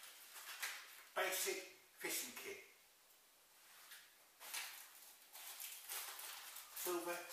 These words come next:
space blankets. Very handy to carry. Batteries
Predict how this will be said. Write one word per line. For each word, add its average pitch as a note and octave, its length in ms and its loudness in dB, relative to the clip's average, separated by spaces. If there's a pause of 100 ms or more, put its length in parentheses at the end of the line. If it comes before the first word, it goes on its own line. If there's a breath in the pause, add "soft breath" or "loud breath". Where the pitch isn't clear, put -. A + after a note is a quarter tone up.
(120)
space - 560 4
blankets. - 720 -4 (240)
Very C3 240 8
handy - 240 4
to - 240 -8
carry. - 240 6 (4000)
Batteries E3+ 640 6